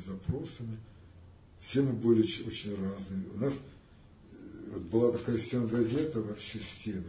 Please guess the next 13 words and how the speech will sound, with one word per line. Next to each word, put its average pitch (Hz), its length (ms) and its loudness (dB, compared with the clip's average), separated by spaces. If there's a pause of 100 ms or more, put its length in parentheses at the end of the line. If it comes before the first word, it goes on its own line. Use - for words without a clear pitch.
(120)
Мы 95 100 -8
там, 95 200 -8 (220)
э, 87 840 -12
лепили 95 360 -4
карикатуры 98 720 -6
друг 104 180 -10 (100)
на 98 100 -8
друга, 92 340 -10
рисовали, 95 680 -12 (300)
э, - 1200 2 (520)
там 80 160 -14
острили, 104 520 -8
шутили. 95 640 -8